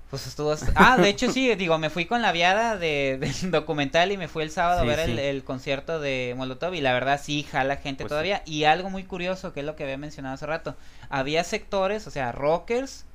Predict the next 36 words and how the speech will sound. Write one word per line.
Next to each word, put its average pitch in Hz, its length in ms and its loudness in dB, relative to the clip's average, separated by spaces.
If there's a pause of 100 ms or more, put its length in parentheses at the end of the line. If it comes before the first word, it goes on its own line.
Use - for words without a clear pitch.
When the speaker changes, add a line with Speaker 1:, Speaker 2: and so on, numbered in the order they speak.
(440)
Speaker 1:
muchos 202 480 0
fresas, 156 460 -2
Speaker 2:
Sí. 110 360 -4
Speaker 1:
o 139 60 -8
sea, 135 360 4
gente 143 1200 -2
que 131 200 -2
n-, 131 500 -6
yo 151 320 0
siento 156 380 -6
que 147 80 -6
también 135 400 -6
escucha 147 360 -8
otro 143 140 -10
tipo 147 220 -8
de 139 80 -4
música, 139 260 -8
no 139 100 -6
nada 135 200 -6
más 139 160 -6
rock. 151 200 -2
Speaker 2:
Ujú. 120 80 -10 (240)
Speaker 1:
Entonces 160 300 -6
sí, 208 320 -4
sí 208 200 -4
concentra 214 480 -4
ese 208 120 -8
tipo 196 300 -6
de, 180 120 0
de, 131 220 -2
de 123 100 -8
gente. 170 340 -6
Entonces 139 360 -12
por 151 220 -2
eso 185 320 -4
Molotov. 139 480 -6